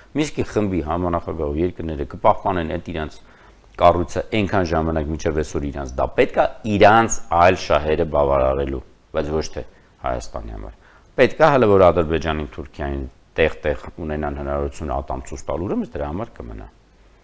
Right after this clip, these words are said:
Պատմության համար պետք կլինի իրանց կպահեն, իրանց դիվանագետ ունենալու համար կամ դրա վրա ներազդեցություն կամ ասելով, որ այս տարածաշրջանում ունեմ հետաքրքրություն, պետք կլինի պահելու են, գտնելու են, օրը քսան հատ հայտարարություն կանեն,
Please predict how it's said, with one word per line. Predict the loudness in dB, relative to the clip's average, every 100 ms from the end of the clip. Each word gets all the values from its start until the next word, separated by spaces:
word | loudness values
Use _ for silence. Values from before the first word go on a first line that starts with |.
| _ _ _ _ -20 2 8
Պատմության | 8 8 2 4 6
համար | 6 4
պետք | 4 -2 0
կլինի | -2 0 -2
իրանց | -2 -4
կպահեն, | -12 -2 0 0 -4 -10 -18 -4
իրանց | 2 2 2
դիվանագետ | 0 2 2 2 0 -2
ունենալու | -4 0 0 2 0
համար | 2 0 0
կամ | -4 -2
դրա | 2 2
վրա | 2 0
ներազդեցություն | 0 -2 -2 -4 -8 -8 -6
կամ | -6 -6 -8
ասելով, | -8 -4 -4 -4
որ | -4 -6
այս |
տարածաշրջանում | -4 -2 -2 -4 -6 -8 -8 -8 -8
ունեմ | -8 -8
հետաքրքրություն, | -8 -6 -8 -8 -14 -12 -6
պետք | -6 -6
կլինի | -8 -6
պահելու | 0 0 0 -6 -10
են, | -16 -20 -12
գտնելու | -4 -2 0 -2 -2
են, | -4 -6 -10 _ _ -20 -10
օրը | 2 4 4
քսան | 2 0 0
հատ | 0 -4
հայտարարություն | -6 -4 -2 -2 -6 -10 -10
կանեն, | -8 -10 -10